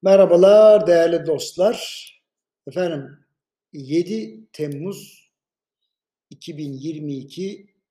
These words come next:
Çarşamba günü. Şimdi bazı konuşmalar duyuyorum.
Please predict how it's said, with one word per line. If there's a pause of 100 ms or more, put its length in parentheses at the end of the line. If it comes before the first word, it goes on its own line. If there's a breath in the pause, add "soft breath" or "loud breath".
Çarşamba
günü. (180)
Şimdi (720)
bazı
konuşmalar
duyuyorum.